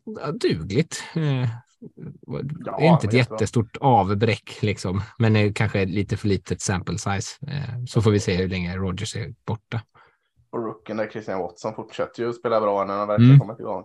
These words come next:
Speaker 2: Men, men, eh, ja, jag håller med. Eagles offensiv jättebra. Däremot lite,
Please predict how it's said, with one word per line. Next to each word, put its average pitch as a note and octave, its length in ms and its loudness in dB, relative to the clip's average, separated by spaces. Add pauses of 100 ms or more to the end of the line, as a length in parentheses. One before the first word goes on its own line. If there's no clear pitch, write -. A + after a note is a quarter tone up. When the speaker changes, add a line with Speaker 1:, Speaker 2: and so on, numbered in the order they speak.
(120)
Speaker 2:
Men, B2 160 -6
men, C#3+ 240 2
eh, D#3 140 6
ja, D3 440 4
jag C3 120 -2
håller B2 140 0
med. B2+ 180 0 (760)
Eagles A#2 260 -6
offensiv G#2+ 360 -12
jättebra. F2 340 -6
Däremot A2+ 400 -2
lite, G#2 220 -6